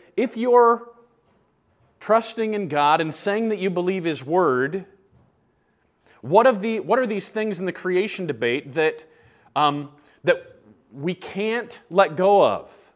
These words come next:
These are things we can't be open-handed on, but we must hold firmly. And if you, who affirm Scripture, were to actually find out what the Bible teaches on something,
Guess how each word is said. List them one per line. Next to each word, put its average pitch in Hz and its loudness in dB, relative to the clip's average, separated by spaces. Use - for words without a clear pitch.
These 208 0
are 240 2
things 226 -2
we 196 -6
can't 208 -6
be 185 0
open-handed 185 0
on, 135 2
but 170 2
we 185 0
must 190 0
hold 202 4
firmly. 190 0
And 202 2
if 226 0
you, 269 -2
who 208 2
affirm 226 0
Scripture, 202 -2
were 196 4
to 208 -4
actually 202 2
find 226 0
out 196 2
what 214 4
the 208 0
Bible 196 2
teaches 226 -6
on 160 -2
something, 139 -6